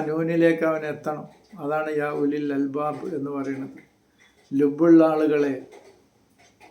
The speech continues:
ആ ബല-, ബ-, ബ-, ബലായിലൂടെയാണ് ഒരു മനുഷ്യൻ ലു-, ലുബിലേക്ക് എത്തുന്നത്.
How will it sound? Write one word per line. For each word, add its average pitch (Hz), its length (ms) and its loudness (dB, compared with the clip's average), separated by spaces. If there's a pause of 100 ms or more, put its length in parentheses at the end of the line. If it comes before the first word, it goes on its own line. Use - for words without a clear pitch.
(960)
ആ 151 80 -2 (100)
ബല-, 151 260 0 (100)
ബ-, 160 180 -2 (120)
ബ-, 147 280 2
ബലായിലൂടെയാണ് 165 1000 2
ഒരു 160 100 -2 (100)
മനുഷ്യൻ 156 360 -8 (360)
ലു-, 143 200 2 (100)
ലുബിലേക്ക് 151 600 2
എത്തുന്നത്. 139 420 -8